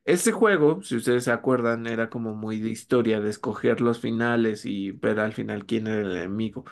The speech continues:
O sea, si escog-, si salvabas a alguien, pues a lo mejor, eh, ese resultaba que era el enemigo, o sea, como que te cambiaban todo esto,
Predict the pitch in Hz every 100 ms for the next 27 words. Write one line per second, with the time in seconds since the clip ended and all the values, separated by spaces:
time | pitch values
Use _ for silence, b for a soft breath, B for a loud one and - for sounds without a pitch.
0 | B B B B - 127 123 127 131 123
1 | 120 123 - - - 127 120 127 131 131
2 | 127 110 127 143 147 147 165 185 117 113
3 | 110 107 104 120 113 - 110 104 101 -
4 | - _ _ - 120 117 135 123 113 104
5 | 107 113 110 113 110 104 101 110 139 143
6 | 131 123 123 113 120 113 120 127 127 139
7 | 147 156 151 131 127 117 -